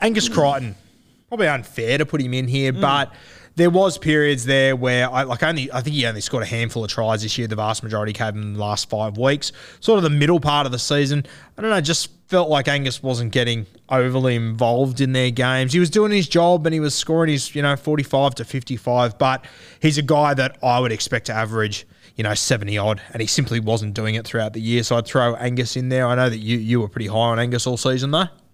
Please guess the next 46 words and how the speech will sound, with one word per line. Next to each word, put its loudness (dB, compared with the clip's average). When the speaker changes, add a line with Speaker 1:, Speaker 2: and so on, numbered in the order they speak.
Speaker 2:
Yeah, 0
and -4
as -2
I -8
said, -6
he -2
delivered -2
late. -6
So -8
he -4
finished -8
with -8
an -4
average -8
of -12
sixty-six, -10
but -4
that -2
was -4
with -6
scores -2
late -2
on -6
in -8
the -10
season -8
of -8
one -2
fifteen -4
and -2
one -2
sixty-one. -6
Now, -2
it -2
was, -4
his -6
base -2
was, -14
like, -2
he -8
based -2
forty-seven -4
per -6
game, -4
which -2
is 0